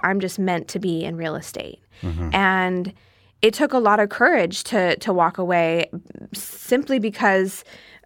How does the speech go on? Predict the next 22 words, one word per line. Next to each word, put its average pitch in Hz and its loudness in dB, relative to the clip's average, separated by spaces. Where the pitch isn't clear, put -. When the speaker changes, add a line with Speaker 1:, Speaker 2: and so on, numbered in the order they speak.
Speaker 1:
um, 190 2
I - 0
mean, 202 2
we 220 2
had, 208 2
again, 254 2
we 175 0
had, 175 -2
like, 175 -2
built 180 2
this 190 -2
thing 180 0
and, 185 -2
and 175 -4
built 180 2
this 196 -4
successful 190 -4
company, 202 -2
and 214 0
my 220 2
husband 285 -2
relied 330 0